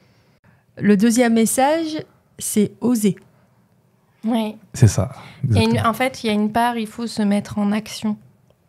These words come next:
Speaker 2: Si on regarde et qu'on reste dans la passivité, forcément, à un moment donné, bah, vous serez dans ce cercle vicieux et vous n'arriverez pas à en sortir.
Speaker 1: Il faut oser,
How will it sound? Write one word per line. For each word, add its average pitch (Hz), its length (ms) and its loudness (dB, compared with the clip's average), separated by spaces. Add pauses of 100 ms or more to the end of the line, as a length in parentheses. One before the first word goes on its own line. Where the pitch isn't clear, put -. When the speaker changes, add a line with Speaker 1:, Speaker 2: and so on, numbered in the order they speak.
Speaker 2:
Si - 240 -4
on 220 140 0
regarde 214 480 -2
et 214 80 -4
qu'on 214 140 -4
reste 214 340 -6
dans 196 280 -6
la 190 140 -4
passivité, 214 760 -6 (460)
forcément, 233 560 -4 (680)
à 233 60 -4
un 190 40 0
moment 196 260 0
donné, 202 400 -4 (320)
bah, 190 120 -2
vous 202 120 -6
serez 220 200 -8
dans 220 120 -2
ce 220 140 -8
cercle 208 400 -6
vicieux 202 340 -4
et 277 60 0
vous 220 120 -2
n'arriverez 185 340 0
pas 208 120 -8
à - 20 -4
en 208 60 -4
sortir. - 460 -10 (840)
Speaker 1:
Il - 60 -18
faut 202 320 -2
oser, 220 580 0